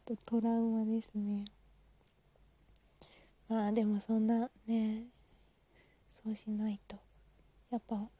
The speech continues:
魚もね、新鮮なや-、ね、芋虫食べたいですよね。<laughs> うー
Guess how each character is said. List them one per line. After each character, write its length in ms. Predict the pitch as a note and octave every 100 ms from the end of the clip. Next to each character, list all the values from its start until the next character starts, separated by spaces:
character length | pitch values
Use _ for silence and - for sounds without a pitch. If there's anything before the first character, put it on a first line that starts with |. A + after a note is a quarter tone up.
| _
魚 420 | - A3 G#3+ A3
も 240 | B3 B3 C#4 _ - _ -
ね、 220 | B3+ E4 -
新 320 | - A#3+ B3
鮮 320 | - D4 C#4
な 140 | C#4 C4+
や-、 160 | C4 C4+ - D#4 -
ね、 280 | A#3+ A3+ - - - -
芋 240 | B3 B3 B3+
虫 200 | A3+ -
食 160 | A3 A3
べ 60 |
た 140 | A3+ C4+
い 80 |
で 140 | A#3+ G#3+
す 140 | -
よ 60 | G3
ね。 60 | - - - - -
<laughs> 300 | - C4 - - - - - - - _ _ - _ - - - - - - - - - - F4+ - - - _
う 40 |
ー 40 | D4+